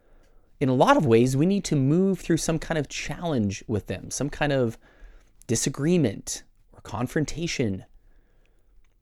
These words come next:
One of the key areas that trust is built is when we move through those kind of scenarios. And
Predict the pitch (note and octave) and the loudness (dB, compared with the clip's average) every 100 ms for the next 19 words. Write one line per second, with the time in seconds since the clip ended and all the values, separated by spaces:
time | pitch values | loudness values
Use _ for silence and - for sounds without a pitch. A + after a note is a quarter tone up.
0 | - _ - _ _ _ _ _ _ _ | -20 _ -20 _ _ _ _ _ _ _
1 | _ _ _ _ A2 A#2+ C#3+ D3 - - | _ _ _ _ 2 2 4 0 -2 0
2 | D#3 G#3+ B2 G2+ F2+ - - A2+ - - | 4 6 4 2 0 -6 -8 -8 -6 2
3 | C3+ - D#3+ A2 G2+ F3 D#3 - _ - | 2 2 -4 -2 6 6 6 -4 _ -2
4 | A2 G#2 A2 B2 C#3 D#3+ G#2+ B2 C#3+ D#3+ | -2 0 2 2 0 0 4 6 4 0
5 | - B2 A#2+ G#2+ G#2 A2 C#3 - G2+ G2 | -2 2 2 2 2 2 0 -4 -6 -6
6 | - B2 C#3+ G#3 A#2 - - - - _ | -4 -2 -2 -4 -8 -12 -20 -20 -20 _
7 | _ _ _ _ _ _ _ _ _ _ | _ _ _ _ _ _ _ _ _ _
8 | _ _ _ - - - C3 | _ _ _ -20 -10 0 2